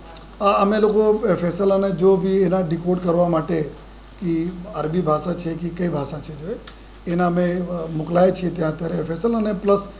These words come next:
Speaker 2: અમારા જો લેંગ્વેજ અમારા કન્વર્ટર હોય છે એના પાસે જો એ. પરંતુ અત્યાર પ્રાથમિક દૃષ્ટિએ એવા પક્કા છે, આ બધા જો અફઘાની, અ,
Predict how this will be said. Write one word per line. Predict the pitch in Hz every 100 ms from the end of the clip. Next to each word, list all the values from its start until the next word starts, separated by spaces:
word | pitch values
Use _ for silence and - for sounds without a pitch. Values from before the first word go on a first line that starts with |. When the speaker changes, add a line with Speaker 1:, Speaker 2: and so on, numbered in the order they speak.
| - - -
Speaker 2:
અમારા | 170 180
જો | 180
લેંગ્વેજ | 170 165 175 180
અમારા | 170 170 170 170
કન્વર્ટર | 170 160 156
હોય | 170 170
છે | 175
એના | 175 160
પાસે | 160 160 170
જો | 165 202
એ. | 269 - - - - -
પરંતુ | 165 196 185 214 214 -
અત્યાર | 175 - 185 190 240 220 185 -
પ્રાથમિક | 160 156 190 185
દૃષ્ટિએ | 185 - 196
એવા | 185 180 180 180 - - - -
પક્કા | 180 202 185
છે, | 190 226 - - - -
આ |
બધા | 165 175 202
જો | 190 190
અફઘાની, | 220 160 156 165 185 208 208
અ, | 226